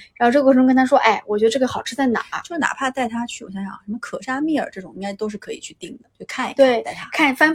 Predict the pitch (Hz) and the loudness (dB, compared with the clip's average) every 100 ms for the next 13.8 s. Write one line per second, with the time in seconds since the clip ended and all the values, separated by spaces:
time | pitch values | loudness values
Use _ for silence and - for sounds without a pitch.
0 | - - 240 285 277 302 320 302 247 302 | 0 -4 0 6 8 10 10 10 8 10
1 | 294 - 294 302 311 - 320 196 285 269 | 8 8 4 6 10 10 10 8 4 8
2 | 370 294 - - - 233 226 - - _ | 10 10 8 -4 -2 0 0 -2 -12 _
3 | 190 202 262 294 233 185 - 175 - - | -2 2 4 6 4 2 0 0 -2 -8
4 | 170 170 170 170 - - 214 - 254 262 | -8 -8 -10 -14 -10 -2 0 2 2 0
5 | _ _ - - 262 240 - 180 196 247 | _ _ -12 0 2 4 4 6 4 4
6 | 226 208 277 269 214 302 262 - 294 262 | 2 2 4 4 6 10 10 8 8 8
7 | 220 196 330 320 269 285 302 202 202 - | 10 10 8 8 8 6 4 2 0 -4
8 | 262 240 - _ - - 262 208 - 202 | -4 -2 -4 _ -14 -10 -10 -12 -16 -16
9 | - 160 _ - _ - - - 285 226 | -18 -20 _ -20 _ -12 -8 -4 -2 -2
10 | 190 202 214 208 196 254 - _ 226 226 | -2 -4 -4 -6 -6 -8 -8 _ -16 -6
11 | 220 220 214 220 202 233 180 - 165 165 | -2 -2 -4 -2 0 0 -2 -8 -10 -10
12 | 185 - 196 190 185 190 - 220 220 180 | -10 -6 -4 -2 -2 -4 -4 -2 -2 -2
13 | - - - - - - - | -8 -16 -20 -18 -18 -18 -20